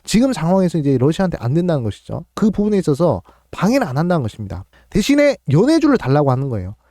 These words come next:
사실 지금 연해주 같은 경우에는 황무지입니다. 황무지. 아무도 개발 안 하는 그런 땅이란 말이죠. 완전 황무지인데 그걸 주고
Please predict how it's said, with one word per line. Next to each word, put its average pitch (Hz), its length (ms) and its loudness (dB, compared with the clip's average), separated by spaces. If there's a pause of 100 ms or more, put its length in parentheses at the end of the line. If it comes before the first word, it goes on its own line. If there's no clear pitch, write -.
(120)
사실 294 400 2
지금 247 300 0
연해주 226 320 2
같은 226 260 0
경우에는 180 440 2
황무지입니다. 302 680 0
황무지. 214 580 -2 (400)
아무도 320 540 0
개발 220 340 2
안 151 180 -2
하는 202 160 2
그런 170 240 0
땅이란 151 300 -2
말이죠. 95 440 -12 (160)
완전 277 360 2
황무지인데 185 600 0
그걸 247 360 0
주고 160 520 0